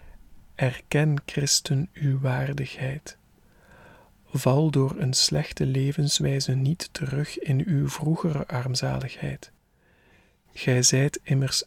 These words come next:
deelachtig geworden aan de goddelijke natuur. Gedenk tot wiens hoofd en lichaam gij behoort.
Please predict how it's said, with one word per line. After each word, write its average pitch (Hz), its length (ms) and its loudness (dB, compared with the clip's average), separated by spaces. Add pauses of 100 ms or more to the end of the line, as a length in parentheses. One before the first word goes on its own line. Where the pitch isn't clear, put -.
deelachtig 139 680 -2
geworden 139 560 -2
aan 131 200 -4
de 131 100 -2
goddelijke 139 540 -2
natuur. 143 720 -6 (1000)
Gedenk 139 560 2
tot - 320 -4
wiens 131 260 0
hoofd 139 420 -2
en 131 240 -2
lichaam 139 440 -2
gij 139 240 -4
behoort. 135 600 -4